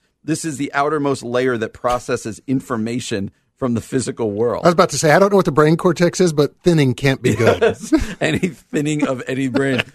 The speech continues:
Speaker 1: Uh, another study related to smartphone use by children,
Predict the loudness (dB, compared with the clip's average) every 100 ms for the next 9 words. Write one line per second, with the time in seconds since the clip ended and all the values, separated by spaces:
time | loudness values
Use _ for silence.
0 | -18 -20 _ _ -4 -2 -2 -6 _ _
1 | -20 -20 _ _ -4 0 0 0 -2 -4
2 | -4 0 0 0 -2 -2 -6 -8 -6 -6
3 | -4 -6 -2 -4 -4 -6 -6 -4 -4 -2
4 | -2 -4